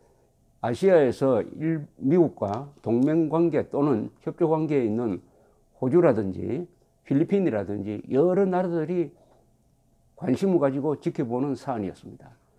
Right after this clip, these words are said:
이 문제에 대해서 트럼프 대통령이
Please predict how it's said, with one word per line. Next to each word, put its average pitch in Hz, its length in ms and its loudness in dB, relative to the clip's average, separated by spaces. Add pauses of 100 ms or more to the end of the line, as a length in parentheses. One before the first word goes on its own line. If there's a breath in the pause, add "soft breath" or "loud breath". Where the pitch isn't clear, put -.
(520)
이 180 140 0
문제에 165 380 4
대해서 120 360 0
트럼프 160 280 -4
대통령이 127 600 -2